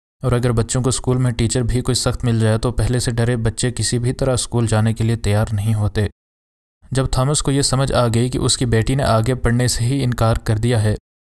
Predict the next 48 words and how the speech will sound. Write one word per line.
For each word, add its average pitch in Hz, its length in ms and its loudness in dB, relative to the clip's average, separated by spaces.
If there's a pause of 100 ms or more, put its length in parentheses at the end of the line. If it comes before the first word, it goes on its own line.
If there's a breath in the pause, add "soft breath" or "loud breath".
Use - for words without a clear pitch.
(460)
और 139 140 4
वो 147 100 2
स्कूल 151 260 0
का 147 140 2
नाम 131 260 2
सुनते 127 320 0
ही 135 120 2
रोने 131 280 2
लगती 123 280 0
है, 123 160 2
तो 131 160 0
उसे 135 260 0
उसी 120 360 0
दिन 131 180 -2
समझ 127 320 -2
आ 123 180 0
गई 117 220 0
कि 123 120 -2
उसे 123 340 0
वजह 113 260 2
तक - 220 -2
पहुंचना 113 400 -2
होगा। 113 300 0 (680)
शुरू 156 240 2
में 165 120 2
तो 165 120 2
उसकी - 260 0
बेटी 135 240 2
स्कूल 143 280 0
खुशी 143 300 0
खुशी 147 260 -2
जाया 123 260 2
करती 127 280 0
थी, 139 140 0
लेकिन 135 260 0
अचानक 127 460 0
न 120 100 2
जाने 117 280 2
क्या 139 180 0
हुआ 120 280 4
कि 135 140 -2
उसकी - 300 -2
बेटी 120 260 2
स्कूल 120 300 0
जाने 117 280 2
से 120 120 -2
कतराने 107 420 2
लगी। 107 300 0